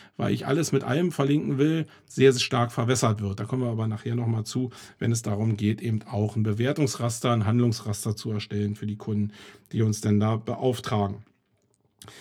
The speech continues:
Dann gibt es eine kurze Keyword-Analyse und das ist jetzt nochmal ein Setup, was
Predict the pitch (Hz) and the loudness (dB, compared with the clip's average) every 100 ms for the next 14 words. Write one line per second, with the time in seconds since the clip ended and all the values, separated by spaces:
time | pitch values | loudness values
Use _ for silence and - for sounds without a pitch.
0 | - - 131 185 - - 147 160 185 151 | -20 2 4 4 2 -4 -2 -2 -2 0
1 | 160 165 170 - - 185 190 190 185 180 | 0 2 2 0 -4 0 2 2 2 4
2 | 185 185 175 156 147 - 156 - 165 156 | 4 2 2 2 -2 -4 -2 0 -2 -2
3 | - - - _ _ - 156 - 160 151 | -4 -8 -20 _ _ -2 0 2 0 2
4 | 147 143 143 139 127 - 151 - 165 - | 2 2 0 0 0 0 -2 -2 -6 -6
5 | - 147 147 - | -4 0 0 -2